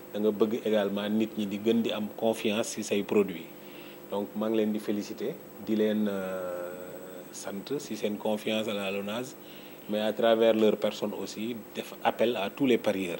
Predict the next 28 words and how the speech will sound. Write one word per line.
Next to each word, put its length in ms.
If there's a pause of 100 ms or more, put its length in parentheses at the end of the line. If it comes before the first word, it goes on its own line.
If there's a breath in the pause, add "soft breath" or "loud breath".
(120)
Ñiy 180
def 160
confiance 480
LONASE 420
yëpp 200
depuis 200
des 220
années, 180
depuis 220
des 140
décennies, 440 (540 loud breath)
ñu 60
continuer 480
di 60
leen 160
wax 180
ne 80
LONASE, 500 (460 loud breath)
lii 100
rek 140
moo 120
ko 80
fi 120
tax 200
a 40
toog. 320
Suñuy 380
équipe, 260